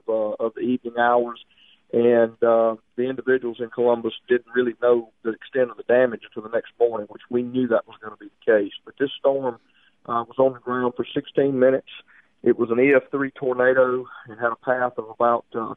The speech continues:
quarter mile wide, and it was ten miles long. So it, it ran for a great distance. So the damage is, is very widespread. And for that reason, they really don't even, even have a good number on the amount of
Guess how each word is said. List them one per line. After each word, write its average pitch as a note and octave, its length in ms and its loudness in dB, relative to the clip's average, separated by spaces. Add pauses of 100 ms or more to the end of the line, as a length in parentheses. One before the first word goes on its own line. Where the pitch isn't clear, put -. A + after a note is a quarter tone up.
quarter C3+ 240 -8
mile B2 240 2
wide, A#2+ 460 2
and A2 100 -14
it - 100 -20
was - 120 -20 (100)
ten C#3 180 -2
miles B2+ 380 0
long. A2+ 400 -2 (160)
So A2+ 160 -8
it, C3 160 0 (460)
it C3 160 2
ran B2+ 380 2
for G#2+ 220 -4
a G#2 80 -14
great B2+ 360 0
distance. - 440 -2
So G#2+ 60 -10
the - 200 -4
damage C3+ 340 -2
is, G#2+ 220 -12
is G#2 220 -10
very A#2+ 240 -2
widespread. A2+ 840 0 (600)
And A2+ 160 -6
for E3 220 2
that B2+ 180 2
reason, A#2+ 380 -2
they A#2 100 -2
really C3 220 -4
don't B2 200 -8
even, A#2 180 -16 (200)
even A#2 160 -8
have A#2 180 -4
a G#2+ 60 -8
good A#2 220 -6
number A#2 320 -2
on A2 140 -4
the G#2+ 40 -10
amount A2+ 300 0
of A2+ 40 -12